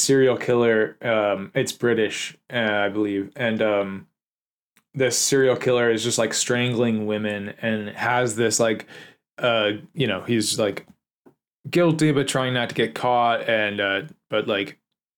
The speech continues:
not really doing the best job of not getting caught type of thing. But it's, like, uh,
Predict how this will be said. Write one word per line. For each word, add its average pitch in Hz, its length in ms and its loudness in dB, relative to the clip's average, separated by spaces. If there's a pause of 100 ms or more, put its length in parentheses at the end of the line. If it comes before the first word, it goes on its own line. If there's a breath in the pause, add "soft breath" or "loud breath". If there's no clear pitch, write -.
(440)
not 131 320 -4
really 120 320 4
doing 110 360 2
the 107 80 -6
best 104 280 -2
job 104 280 0
of 101 100 -2
not 110 220 -4
getting 107 180 -6
caught 104 380 -2
type 110 180 0
of - 80 -14
thing. 120 240 0
But 120 140 0
it's, 117 180 0
like, 113 320 0 (480 loud breath)
uh, 110 540 2